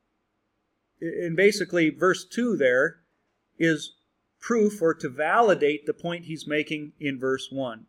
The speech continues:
It can never, with these same sacrifices offered continually year by year, make you perfect. It can't cleanse you. And then in the blue there,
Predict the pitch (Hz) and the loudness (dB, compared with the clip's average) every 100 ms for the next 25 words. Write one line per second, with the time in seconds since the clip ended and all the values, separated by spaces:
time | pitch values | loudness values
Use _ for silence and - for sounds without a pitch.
0 | _ 147 - 135 143 175 180 151 143 151 | _ -14 -10 -8 0 2 4 2 0 -4
1 | 139 - 147 139 143 139 131 135 123 117 | -6 -8 -8 -2 0 0 -4 -4 -4 -6
2 | 123 - 147 139 131 131 123 160 143 127 | -12 -8 -6 -4 -6 -14 -10 -8 -6 -6
3 | 120 120 120 120 117 117 120 _ _ _ | -6 -6 -4 -4 -4 -6 -8 _ _ _
4 | _ _ _ _ _ _ _ 139 160 156 | _ _ _ _ _ _ _ -2 -2 0
5 | 175 170 170 165 117 - 117 - 160 - | -4 0 0 -2 -10 -14 -12 -8 -8 -8
6 | 170 160 143 117 - _ _ _ _ _ | -6 -4 -6 -12 -16 _ _ _ _ _
7 | _ _ _ _ _ _ _ _ _ _ | _ _ _ _ _ _ _ _ _ _
8 | _ _ - 156 165 170 160 135 156 220 | _ _ -4 -2 0 0 0 0 6 6
9 | 262 190 135 120 131 165 | 6 2 4 4 2 -2